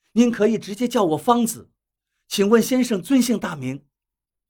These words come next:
？”“您好，芳子小姐，我叫素哥。”“素哥？这应该不是日本姓氏吧？先生您是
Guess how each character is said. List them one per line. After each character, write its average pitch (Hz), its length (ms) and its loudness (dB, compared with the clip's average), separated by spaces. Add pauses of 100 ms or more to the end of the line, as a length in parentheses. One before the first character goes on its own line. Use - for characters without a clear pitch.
(1200)
？”“您 160 160 0
好， 143 160 -6
芳 160 220 -4
子 139 100 -10
小 120 200 -10
姐， 82 220 -20 (420)
我 139 160 -4
叫 139 200 0
素 127 240 -10
哥。 175 300 -2 (1500)
”“素 226 360 -4
哥？ 269 340 -2 (1000)
这 262 100 2
应 262 180 4
该 254 140 2
不 247 240 0
是 269 180 -2
日 269 180 -2
本 175 200 0
姓 170 220 -2
氏 180 160 -6
吧？ 123 240 -16 (640)
先 247 280 2
生 220 300 0
您 220 180 2
是 220 400 -2